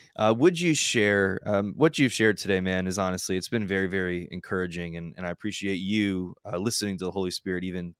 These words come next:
throughout this conversation and how you've been answering questions and stuff.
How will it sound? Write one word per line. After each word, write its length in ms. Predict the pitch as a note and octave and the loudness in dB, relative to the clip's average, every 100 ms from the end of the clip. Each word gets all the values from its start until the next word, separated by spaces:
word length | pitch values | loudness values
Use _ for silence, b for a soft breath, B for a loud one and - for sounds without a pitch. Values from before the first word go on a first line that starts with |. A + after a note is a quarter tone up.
| - | -4
throughout 240 | F#2 F2 | -2 -2
this 120 | D#2+ | -6
conversation 760 | - F2 E2+ - F2 - E2 - b b b b | -10 -10 -8 -6 -6 -8 -12 -18 b b b b
and 140 | F#2+ | -6
how 80 | F#2 | -2
you've 160 | F#2 F2 | 0 -2
been 120 | F2+ | -2
answering 500 | F#2 F#2+ - F2+ F2 | -2 -4 -4 -4 -4
questions 460 | - F#2+ - F2+ E2+ | -2 -2 -2 -8 -8
and 100 | E2+ | -6
stuff. 360 | - F2 - | -2 -4 -4